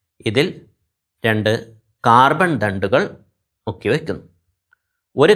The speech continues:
കാർബൺ ദണ്ടിനെ ഒരു സ്വിച്ചിലൂടെ ബാറ്ററിയുടെ പോസിറ്റീവുമായും രണ്ടാമത്തെ കാർബൺ ദണ്ടിനെ ബാറ്ററിയുടെ നെഗറ്റീവുമായും ഘടിപ്പിക്കുന്നു. സ്വിച്ച് on ആക്കാതെ എത്ര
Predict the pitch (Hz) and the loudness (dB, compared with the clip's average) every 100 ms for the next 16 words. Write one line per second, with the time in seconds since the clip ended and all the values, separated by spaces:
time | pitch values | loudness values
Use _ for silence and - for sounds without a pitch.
0 | 208 123 117 131 107 104 95 101 147 - | 2 2 2 -2 -2 -4 -4 -4 -4 -6
1 | _ _ _ _ _ _ _ _ _ _ | _ _ _ _ _ _ _ _ _ _
2 | - 120 110 143 143 202 113 98 104 117 | 0 2 4 0 2 2 2 2 0 -2
3 | - - 101 107 110 113 110 101 - 101 | -12 -6 -2 0 0 -2 0 -2 -4 -4
4 | 95 117 107 117 117 117 135 196 - _ | -4 -6 -4 -2 2 2 2 0 -8 _
5 | _ _ _ _ _ _ _ _ _ 123 | _ _ _ _ _ _ _ _ _ 0
6 | 131 180 220 220 123 107 95 107 104 101 | 2 2 2 0 2 2 2 -2 -2 -4
7 | 98 101 104 - 101 101 - 107 107 101 | -4 -4 -8 -8 -2 -2 -2 -2 -2 -2
8 | 101 98 101 - 120 110 113 170 220 - | -6 -6 -6 -2 -2 0 0 -2 -6 -10
9 | 101 - 85 - - _ _ _ _ _ | -10 -10 -16 -16 -20 _ _ _ _ _
10 | _ _ _ - - 190 175 151 214 196 | _ _ _ -6 0 2 4 4 4 2
11 | 143 107 98 101 117 - _ _ _ _ | 2 0 0 -2 -6 -14 _ _ _ _
12 | 117 117 - | -2 -2 2